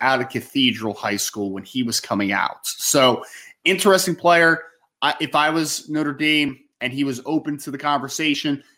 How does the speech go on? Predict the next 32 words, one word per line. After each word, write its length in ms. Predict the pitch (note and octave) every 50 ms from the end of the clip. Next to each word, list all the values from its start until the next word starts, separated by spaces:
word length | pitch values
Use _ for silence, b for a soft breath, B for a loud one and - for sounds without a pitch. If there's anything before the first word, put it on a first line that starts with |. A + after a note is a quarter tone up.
| b b
that 240 | A#2+ D3+ C#3+ C#3 D3
would 100 | D#3+ C#3+
be 120 | E3 D3+
my 280 | D3 C#3 C3 C3+ C#3 C3+
rover 460 | A#2 A2+ B2 A#2+ A#2 G#2+ A2 G2+ G2+
in 100 | G2 F#2+
this 180 | F#2+ F#2 - -
class 480 | - - - - A#2+ A#2 G#2 - -
that 160 | - G#2+ G#2+
I 100 | A2+ A#2+
would 140 | A#2 G#2+ G2 G2+
really 300 | G#2+ B2+ C#3 B2+ A#2 G2
push 300 | - - G#2 F2+ - -
for. 220 | - - - - _ -
Talented 480 | - C#3+ C#3 C3+ C3+ B2 A#2 - G2+ _
player. 340 | - G#2+ F2 - - - - - - _ _ _ _ -
Eli 300 | F3+ G#3+ A3 A3+ G3+ F3 C#3+ B2+
Bowen 360 | - D#3+ D#3+ F3 D#3+ C3+ A2+ -
is 200 | - A#2+ A2+ B2+
another 380 | A#2 A#2+ C3 C#3 D3 D3+ C#3+
one, 240 | B2 A2+ A#2 G#2+ G2+
folks, 560 | - _ - A2+ A2+ G#2+ - - - - - _
that 240 | - C3 B2+ B2+ - -
I 100 | - B2
already 160 | D3 D#3+ E3 E3
talked 220 | - F3 D3+ -
about 200 | - A#2 G2+ -
Peyton 260 | - F#3 F3 D3 D#3+
Bowen, 200 | D#3+ E3+ E3 D#3
the 80 | D3 B2
importance 440 | A#2+ A#2+ - F3 C#3 - D#3 - -
there. 300 | E3+ D#3+ D#3+ D#3+ D#3+